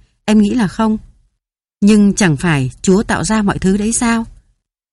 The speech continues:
"Hai điều này không giống nhau mà." "Tại sao lại không chứ?" "Tại sao anh lại tranh cãi với em hả, Bookie?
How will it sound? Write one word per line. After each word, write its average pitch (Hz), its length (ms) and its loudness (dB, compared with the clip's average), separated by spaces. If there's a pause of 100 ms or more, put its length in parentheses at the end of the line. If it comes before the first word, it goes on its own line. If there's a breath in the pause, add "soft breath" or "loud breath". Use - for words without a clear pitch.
(180)
"Hai 202 200 2
điều 165 160 2
này 147 260 0
không 208 240 -2
giống 185 200 0
nhau 214 200 0
mà." 180 280 0 (1040)
"Tại 254 120 0
sao 247 180 0
lại 233 140 -2
không 254 260 2
chứ?" 294 200 2 (1200)
"Tại 180 120 -2 (100)
sao 202 220 0
anh 196 220 0
lại 135 120 -4
tranh 220 240 0
cãi 202 240 -4
với 214 140 0
em 220 220 0
hả, 180 340 0
Bookie? 240 380 0